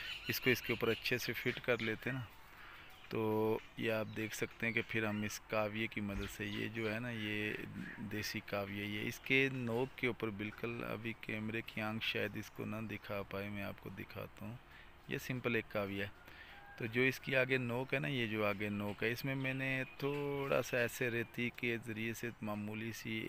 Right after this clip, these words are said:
एक, समझ लें कि बीच में लाइन से लगा दी है, जिसकी वजह से ये तार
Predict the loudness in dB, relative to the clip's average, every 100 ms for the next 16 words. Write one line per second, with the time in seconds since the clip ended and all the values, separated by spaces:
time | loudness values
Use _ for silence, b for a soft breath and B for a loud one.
0 | -2 -2 -4 -6 -6 -8 B B B B
1 | B -16 -6 -2 0 0 -2 -2 -2 0
2 | -2 -4 -10 -12 -12 -10 -6 -4 -4 -4
3 | -4 -2 -2 -2 -2 -2 -2 -2 -2 -2
4 | -2 -4 -6 -6 -8 -16 -12 -12 -6 -4
5 | -2 -2 -4 -4 -4 -4 -6 -4 -2 0
6 | 0